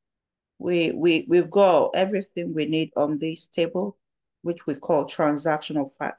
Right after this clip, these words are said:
fact table. Um, and we know for each quantity that was, each product that was bought,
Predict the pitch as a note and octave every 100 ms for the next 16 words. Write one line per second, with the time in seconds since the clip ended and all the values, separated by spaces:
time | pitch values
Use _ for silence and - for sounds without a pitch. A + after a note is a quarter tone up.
0 | _ E3 D#3 - - C#3 C3 C#3+ - _
1 | _ _ _ _ _ _ _ _ - D#3
2 | D#3 D3+ D#3 D3+ - _ _ _ _ _
3 | _ _ - D#3+ F3 - - - F3+ F3+
4 | G3 G3 G3 E3 D#3 D3 D#3 - _ _
5 | _ _ F3 G3+ - - F3 D#3+ F3 F3
6 | D#3 D3 C#3+ D3 - F#3 A3+ - - _
7 | - F3+ - B2+ - - _ F#2+ A#2+ B2+
8 | - - C#3 -